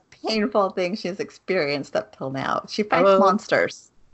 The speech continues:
Speaker 2: yeah, well, she's comparing that, Lindsay, just for some context, to losing a leg, an eyeball, and being
Speaker 1: <laughs>
Speaker 2: left on a, on a bench bleeding out.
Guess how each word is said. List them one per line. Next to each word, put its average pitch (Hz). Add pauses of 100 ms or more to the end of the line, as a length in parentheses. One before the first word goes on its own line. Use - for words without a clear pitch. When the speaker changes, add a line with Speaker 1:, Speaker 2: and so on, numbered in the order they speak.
(140)
Speaker 2:
yeah, 180
well, 151
she's 226
comparing 190
that, 196
Lindsay, 190
just 139
for 170
some 110
context, 147
to -
losing 147
a 170
leg, 113 (540)
an 107 (140)
eyeball, 113
and 135 (160)
being -
Speaker 1:
<laughs> -
Speaker 2:
left 131
on 123
a, 113 (400)
on 120
a 104 (120)
bench 117
bleeding 107
out. 90